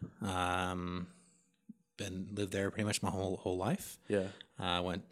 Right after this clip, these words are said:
Speaker 1: I went to school, high school at Rio Americano, went to college at Sacramento State.
Speaker 2: Nice.
Speaker 1: Um,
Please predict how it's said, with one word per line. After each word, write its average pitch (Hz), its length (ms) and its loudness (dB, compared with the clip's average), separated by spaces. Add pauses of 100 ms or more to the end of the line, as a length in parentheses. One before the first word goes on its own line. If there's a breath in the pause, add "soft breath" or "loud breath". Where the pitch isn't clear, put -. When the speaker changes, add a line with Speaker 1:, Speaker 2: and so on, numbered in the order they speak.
Speaker 1:
I 107 40 -4
went 95 180 0
to - 100 0
school, 104 500 6
high 107 160 6
school 107 280 6
at 95 60 4
Rio 98 180 4
Americano, 110 680 6 (640 loud breath)
went 95 100 -2
to - 60 -4
college 107 520 8
at 98 320 6
Sacramento 95 460 6
State. - 440 6 (160)
Speaker 2:
Nice. 92 400 0
Speaker 1:
Um, 92 220 -2